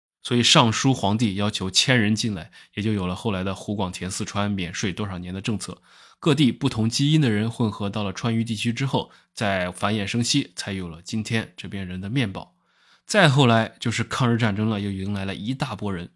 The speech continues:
一九三七年全面抗战爆发之后，战区的高等院校、政府机关、学术机构，还有大量的人纷纷内迁到了重庆。这次移民来的，可以说很多都是当时中国的精英人士啊，毫不夸张的来说，战争年代普通老百姓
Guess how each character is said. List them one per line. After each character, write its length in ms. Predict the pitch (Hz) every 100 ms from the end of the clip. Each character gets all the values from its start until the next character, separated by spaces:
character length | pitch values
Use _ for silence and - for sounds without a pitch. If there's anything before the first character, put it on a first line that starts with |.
| _ - _
一 80 | -
九 100 | 135
三 180 | 120 143
七 140 | 135
年 180 | 135 123
全 180 | 120 117
面 160 | 127 117
抗 220 | - 120
战 140 | 120 113
爆 140 | 117
发 160 | 104 107
之 120 | 135
后， 280 | 127 104 _ _ _
战 160 | 143 175
区 160 | -
的 180 | 123 107
高 220 | - 127
等 160 | 120 101
院 240 | 117 113
校、 280 | 113 131 104
政 160 | 101 113
府 140 | 104
机 160 | 92 117
关、 300 | 123 123 117
学 180 | -
术 160 | 110 120
机 160 | 107 127
构， 200 | 127 98
还 140 | 104
有 60 | 98
大 160 | 110
量 120 | 110
的 100 | 107
人 320 | 98 95 113 120 _ _
纷 260 | - 135
纷 340 | 127 143 139 -
内 200 | 143 110
迁 260 | 92 - 113
到 120 | 110
了 80 | 95
重 200 | - 98
庆。 220 | - 98 _ _ _ _
这 140 | 185
次 160 | 165 135
移 100 | 131
民 160 | 147
来 160 | 127 110
的， 100 | 107
可 140 | -
以 20 | 127
说 160 | -
很 140 | 127 98
多 100 | 110
都 140 | 135
是 160 | - 120
当 160 | 127
时 140 | 127 113
中 180 | 127
国 80 | 117
的 80 | 107
精 240 | 101 156
英 120 | 165 156
人 180 | 98
士 180 | 101 -
啊， 120 | 95 98
毫 180 | -
不 100 | 135 135
夸 200 | - 135
张 180 | 143
的 60 | 143
来 120 | 98
说， 200 | 101 117
战 240 | 117 139 120
争 120 | 123
年 160 | 110
代 140 | 104 104
普 220 | - 107
通 140 | 120
老 100 | 131
百 120 | 120 98
姓 200 | 113